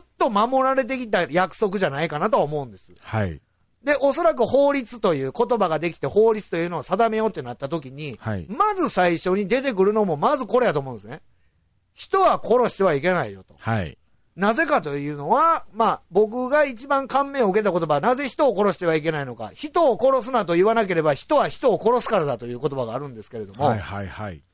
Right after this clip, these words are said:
Speaker 1: 人を殺してしまった。
Speaker 2: うん。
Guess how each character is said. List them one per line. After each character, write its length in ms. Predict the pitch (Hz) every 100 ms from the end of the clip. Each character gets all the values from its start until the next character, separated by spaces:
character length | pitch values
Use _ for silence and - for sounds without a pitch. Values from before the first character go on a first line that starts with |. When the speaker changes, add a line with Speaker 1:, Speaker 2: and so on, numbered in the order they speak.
| _ _
Speaker 1:
人 320 | - 440 403
を 80 | 214
殺 280 | - 320 359
し 640 | - - - - - - -
て 120 | 330
し 140 | -
ま 140 | 330 214
っ 80 | -
た。 220 | - 110 - _ _
Speaker 2:
う 40 |
ん。 280 | 113 107 78